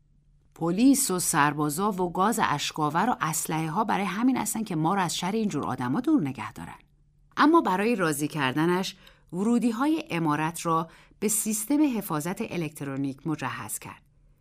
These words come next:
چرا که از یک طرف عاشقان دوستش داشت و از طرف دیگر اتوبوس‌ها آتش زده می‌شد، به اتومبیل‌ها سنگ پرتاب می‌شد و به بچه مدرسه‌ها. در آن شهرک‌های مسکونی دور از چشم هومه نشینان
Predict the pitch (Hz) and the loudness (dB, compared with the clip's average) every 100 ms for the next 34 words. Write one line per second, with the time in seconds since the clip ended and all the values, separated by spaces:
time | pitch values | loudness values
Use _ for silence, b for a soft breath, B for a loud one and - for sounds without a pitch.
0 | - 311 277 233 160 156 147 - 131 101 | -4 -2 0 -2 -4 -2 -6 -4 -6 -8
1 | - - 156 170 156 143 131 185 196 - | -10 -10 -6 -4 -4 -4 -6 -6 -4 -2
2 | 220 214 226 220 220 - b b b 151 | -2 -2 -4 -4 -6 -12 b b b 0
3 | 147 160 170 226 277 240 240 233 240 b | 0 0 -2 -2 0 2 2 0 -4 b
4 | b b 233 247 220 240 240 262 180 - | b b 2 2 2 0 0 2 2 2
5 | 175 175 - 151 135 127 127 - 95 - | -2 -2 0 0 0 -2 -4 -4 -8 -10
6 | b b _ 220 - 254 254 240 220 233 | b b _ -4 0 2 4 4 4 0
7 | 202 214 214 - 208 226 240 254 254 254 | 0 -2 0 2 2 2 0 0 0 0
8 | 254 247 240 254 254 b b - 170 175 | 0 0 0 -2 -4 b b -6 -4 -2
9 | 151 151 - 156 143 131 127 127 104 117 | -2 -4 -4 -4 -4 -4 -6 -6 -6 -8
10 | 87 - _ _ _ _ - 254 311 262 | -14 -14 _ _ _ _ 0 2 4 0
11 | 196 180 175 208 220 202 165 - 160 180 | -2 -4 -4 -4 -2 -2 -2 -4 -4 -4
12 | 190 165 156 143 - 165 170 151 175 170 | -4 -4 -4 -4 -6 -8 -6 -4 -2 -2
13 | 165 - 180 220 254 | -4 -4 -2 -2 -2